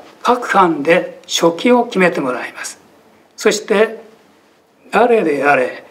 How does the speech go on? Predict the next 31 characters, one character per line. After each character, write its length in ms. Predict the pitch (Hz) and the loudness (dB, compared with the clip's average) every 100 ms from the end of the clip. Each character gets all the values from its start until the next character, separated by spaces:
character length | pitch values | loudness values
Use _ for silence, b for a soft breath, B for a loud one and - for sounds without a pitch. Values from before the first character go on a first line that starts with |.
| _ | _
人 280 | - - 190 | -4 0 2
が 220 | 180 156 | 2 2
人 300 | 151 175 202 | 2 0 2
間 180 | 220 214 | 2 2
ら 140 | 208 | 2
し 240 | 202 220 196 | 2 0 0
い 40 | |
生 200 | - 175 | 0 -2
活 300 | 170 165 - | 2 0 2
を 120 | 165 151 | 0 2
す 120 | 190 | 0
る 180 | 165 160 | 0 2
上 160 | 160 | 0
で 320 | 135 123 B B B | 2 -2 B B B
必 320 | - - - | -16 -10 -2
要 260 | 208 196 180 | 2 4 4
不 100 | 175 | 0
可 140 | 233 | -2
欠 160 | 226 240 196 | 0 -2 0
で 120 | 170 | 4
あ 100 | 165 | 4
る 100 | 160 | 2
と 160 | - - | -2 -2
思 320 | 165 170 175 | 0 2 2
わ 100 | 185 | 2
れ 140 | 180 | 0
る 200 | 135 131 B B - | -2 -4 B B -4
も 240 | 156 156 | 0 4
の、 360 | 165 185 - - - - | 4 4 0 -8 -20 -4
こ 160 | 170 | -4
と、 440 | - 190 165 - | 0 0 0 -4